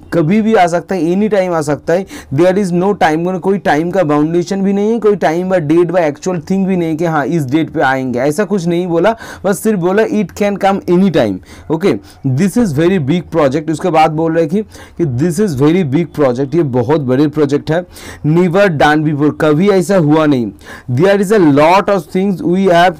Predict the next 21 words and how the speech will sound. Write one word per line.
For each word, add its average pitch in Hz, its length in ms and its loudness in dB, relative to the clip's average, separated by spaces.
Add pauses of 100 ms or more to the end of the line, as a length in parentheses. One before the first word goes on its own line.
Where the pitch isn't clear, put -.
(140)
to 208 100 0 (180)
care 170 220 2 (100)
for," 190 180 0
मतलब 165 260 0
हमारे 160 360 0
पास 185 180 -2
बहुत 139 340 0
सारा 190 180 2
चीज़ 180 300 -2
है 196 120 -2
जो 175 160 -4
एक 170 280 0
साथ 185 160 0
देखना 139 380 0
पड़ता 165 300 0
है। 196 180 2 (480)
"We 185 120 4
are 226 180 4 (140)
absolutely 214 600 2 (100)
on 170 280 0
right 151 280 4